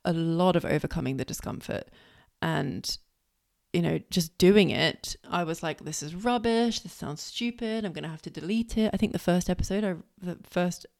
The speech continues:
um, ever episode I did, I think I recorded it three times because it just, I know, it just sounded bad. And I was worried about it being bad. Okay, so, and that brings me on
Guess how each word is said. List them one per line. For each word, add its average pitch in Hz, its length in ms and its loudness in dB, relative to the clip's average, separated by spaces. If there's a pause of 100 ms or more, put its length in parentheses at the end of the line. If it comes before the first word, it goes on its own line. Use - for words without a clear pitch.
(140)
um, 156 440 2
ever 160 200 4
episode 156 320 2
I 156 80 0
did, 156 180 -2
I 165 60 0
think 180 240 -2
I 170 40 0
recorded 160 420 -2
it - 120 -8
three 175 220 -2
times 180 500 0 (720)
because 185 340 4
it 180 120 4
just, - 180 0 (320)
I 165 100 -2
know, 151 220 -2
it 170 80 -2
just 185 160 2
sounded 160 320 0
bad. 123 320 -2 (360)
And 175 140 2
I 170 60 0
was 165 160 -2
worried 170 320 2
about - 240 2
it - 100 -4
being 67 200 0
bad. - 340 -2 (720)
Okay, 180 400 -2 (200)
so, - 200 -4
and 170 280 -4
that 220 220 -2
brings 170 240 -2
me - 100 -2
on 160 220 0